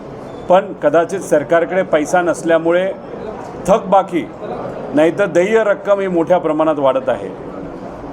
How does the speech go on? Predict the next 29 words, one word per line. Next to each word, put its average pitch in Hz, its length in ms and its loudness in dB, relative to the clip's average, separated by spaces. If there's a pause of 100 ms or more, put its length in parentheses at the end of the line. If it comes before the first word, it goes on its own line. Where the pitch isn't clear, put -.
(100)
आता 165 180 6
राज्यातच 175 540 2
अशी 208 240 2
परिस्थिती, 180 760 -2 (1160)
तर 175 120 6
हे 185 120 2
डावोसला, 165 800 2
स्वित्झर्लंडला 185 680 2
जेव्हा 175 260 2
गेले, 147 640 -2 (680)
तिथं 147 160 4
महागड्या 156 420 4
गाड्या 165 280 4
वापरल्या 170 460 2
असतील, 170 320 0
महागड्या 156 360 4
हॉटेलमध्ये 170 500 2
राहिले 160 280 2
असतील, 160 480 -2 (600)
महागडं 151 320 4
जेवण 160 440 0
खाल्लं 170 220 4
असेल, 165 400 0 (420)
बरंच 185 480 2
काही 226 140 2
महागडं 185 320 2
महागडं 180 300 0
केलं 160 260 2
असेल 117 380 -2